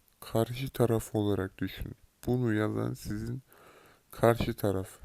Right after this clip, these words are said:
hesabını kapatmak istediğiniz kişi. Mesajın üstüne basılı tutuyorsunuz arkadaşlar. Şikayet et kısmına geliyorsunuz. Buradan nefret söylemi veya sembolleri olarak şikayete gönderiyorsunuz.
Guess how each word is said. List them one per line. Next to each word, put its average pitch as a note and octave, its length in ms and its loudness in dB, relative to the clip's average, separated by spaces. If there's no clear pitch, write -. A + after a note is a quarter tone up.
hesabını A#2 560 0
kapatmak A2 580 -2
istediğiniz A2 500 -4
kişi. - 320 -8
Mesajın C3 480 4
üstüne A#2+ 420 0
basılı A#2+ 360 2
tutuyorsunuz G2 680 -4
arkadaşlar. - 760 -6
Şikayet C3 680 2
et A2+ 180 -2
kısmına A2 540 2
geliyorsunuz. G2 760 0
Buradan C3 440 4
nefret A#2+ 500 4
söylemi G#2 560 4
veya A2 300 2
sembolleri G#2 800 2
olarak G2 440 0
şikayete A2 680 -4
gönderiyorsunuz. G2+ 880 -2